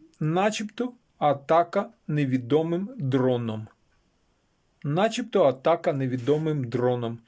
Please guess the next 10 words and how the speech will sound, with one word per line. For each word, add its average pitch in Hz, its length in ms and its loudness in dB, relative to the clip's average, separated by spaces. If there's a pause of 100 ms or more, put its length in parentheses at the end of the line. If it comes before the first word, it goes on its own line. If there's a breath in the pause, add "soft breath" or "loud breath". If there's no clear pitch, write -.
(360 loud breath)
військової 214 560 -2
частини, 123 640 -6
в 123 80 -8
результаті 135 640 -2
чого 196 320 0
був 165 360 -4 (220)
знищений 160 760 -2
вертоліт 123 720 -4
Мі 139 280 -2
вісім. 131 400 -8